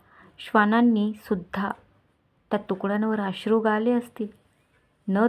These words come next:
तोंड लावता बाजूला उचलून ठेवले असतील. हे पुरावे हाती लागून तुला न्याय मिळावा हीच त्यामागची त्यांची देखील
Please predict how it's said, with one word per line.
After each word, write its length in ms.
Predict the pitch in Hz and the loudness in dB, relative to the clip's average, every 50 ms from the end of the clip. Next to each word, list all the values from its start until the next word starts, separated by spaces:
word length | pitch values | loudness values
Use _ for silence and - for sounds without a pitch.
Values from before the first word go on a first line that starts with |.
| 233 240 - | 0 2 2
तोंड 240 | 226 220 220 214 208 | 2 2 4 2 0
लावता 380 | 202 196 196 190 196 - 214 | -2 -2 -4 -6 -4 -4 -4
बाजूला 500 | 202 185 190 190 185 180 - 226 220 226 | -2 0 0 0 -2 0 -2 -2 -2 -2
उचलून 440 | 220 214 208 208 - 214 208 208 202 | -2 -2 -4 -6 -6 -6 -4 -4 -4
ठेवले 360 | 190 - - 190 190 196 208 | -6 -6 -8 -6 -6 -4 -2
असतील. 460 | 220 214 208 - _ - 208 190 185 185 - _ _ - - - - - _ | -2 -4 -4 -8 _ -8 -6 -6 -6 -10 -12 _ _ -20 -20 -20 -20 -20 _
हे 100 | - 302 | 0 0
पुरावे 460 | 285 294 - 226 220 226 240 240 277 | 0 2 4 6 8 8 8 6 4
हाती 400 | 262 233 226 208 208 - 254 254 | 2 2 0 -4 -2 -2 2 4
लागून 280 | 247 233 226 220 226 226 | 4 4 4 4 0 -2
तुला 300 | 220 - 233 220 208 202 | 0 0 0 0 2 0
न्याय 280 | 202 202 208 214 240 254 | 0 -2 0 0 2 2
मिळावा 420 | 247 233 226 220 214 208 208 202 | 2 2 2 0 0 0 0 0
हीच 320 | 196 185 220 226 226 - - _ _ | 0 -2 -4 -4 -4 -10 -20 _ _
त्यामागची 520 | - 202 202 208 208 208 208 - - - 208 - - | -10 -8 -6 -4 -4 -6 -6 -10 -14 -14 -10 -6 -4
त्यांची 320 | 202 190 190 190 - 240 | -4 -4 -4 -4 -4 -4
देखील 640 | 220 226 220 220 - 240 220 202 202 - - _ | -2 -2 -4 -2 -2 -2 -2 -2 -6 -10 -18 _